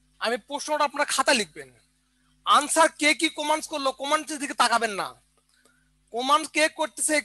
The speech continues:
কে setting কে কি করতেছে, এটা দিকে তাকাবেন না, আপনারা শুধুমাত্র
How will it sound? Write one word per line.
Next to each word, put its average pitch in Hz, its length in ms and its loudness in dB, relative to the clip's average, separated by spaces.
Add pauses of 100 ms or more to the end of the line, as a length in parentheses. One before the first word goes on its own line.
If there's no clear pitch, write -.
কে 285 100 2 (160)
setting 294 240 0 (140)
কে 302 140 -4
কি - 100 -20
করতেছে, 285 280 -6
এটা 285 140 0
দিকে 285 180 -2
তাকাবেন 262 380 2
না, 170 80 0 (520)
আপনারা 285 420 2
শুধুমাত্র 302 360 -4